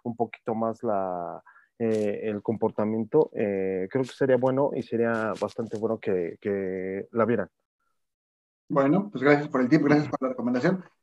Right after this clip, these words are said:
Speaker 2: Yo no la he visto, pero le voy a echar un ojo y si estás de acuerdo, ya posteriormente la podemos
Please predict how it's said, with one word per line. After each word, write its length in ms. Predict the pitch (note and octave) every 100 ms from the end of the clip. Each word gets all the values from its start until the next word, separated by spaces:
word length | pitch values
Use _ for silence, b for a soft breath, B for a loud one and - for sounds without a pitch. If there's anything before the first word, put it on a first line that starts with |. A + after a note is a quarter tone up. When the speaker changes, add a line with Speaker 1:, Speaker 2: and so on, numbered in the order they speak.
| _
Speaker 2:
Yo 140 | D3+ E3+
no 100 | E3+
la 80 |
he 40 | D3+
visto, 320 | D3+ - G#3
pero 240 | D#3 D3+
le 80 | D#3
voy 140 | C3+ C3+
a 40 |
echar 180 | C3+ C3+
un 120 | C3+
ojo 320 | C#3+ C#3+ G3 D#3
y 280 | D3+ G3 - _
si 180 | -
estás 240 | B2 - B2
de 60 |
acuerdo, 420 | B2+ C3 B2 B2+ A#2+
ya 200 | B2+ A#2+
posteriormente 600 | B2 - B2 A#2+ A#2+ B2
la 100 | A#2+
podemos 480 | - A2+ A#2+ A#2+ -